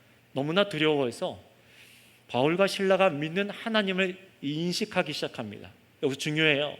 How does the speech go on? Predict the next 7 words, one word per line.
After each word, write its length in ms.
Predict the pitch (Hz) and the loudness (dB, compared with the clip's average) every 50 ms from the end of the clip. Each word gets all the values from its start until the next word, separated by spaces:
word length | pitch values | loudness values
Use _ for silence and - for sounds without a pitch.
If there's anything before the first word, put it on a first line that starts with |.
| - - - _ _ _ _ _ _ _ _ _ _ _ _ _ _ _ _ _ _ _ - - _ | -18 -20 -20 _ _ _ _ _ _ _ _ _ _ _ _ _ _ _ _ _ _ _ -20 -18 _
그냥 280 | - 156 156 185 190 185 | -4 0 0 0 0 0
"하나님이 420 | 180 - 214 196 208 196 196 208 | -2 -2 2 2 2 2 2 -2
살아계시구나, 880 | 185 - 143 147 160 160 170 170 - 185 165 175 175 180 151 117 101 98 - - _ _ _ _ _ _ - - - | -2 -2 0 2 2 2 2 0 -2 -4 -4 -2 -2 -2 -2 -2 -4 -8 -14 -20 _ _ _ _ _ _ -20 -10 -8
이들이 300 | 165 170 190 208 208 202 | -4 0 2 2 4 4
믿는 280 | 190 196 190 208 185 | 2 2 0 0 2
예수가 340 | 156 156 165 160 - 180 190 | 2 0 0 0 2 2 2
있구나", 680 | 151 147 151 - - 220 214 220 185 123 98 90 90 - | 2 2 0 -2 -2 2 4 4 4 2 0 -6 -10 -16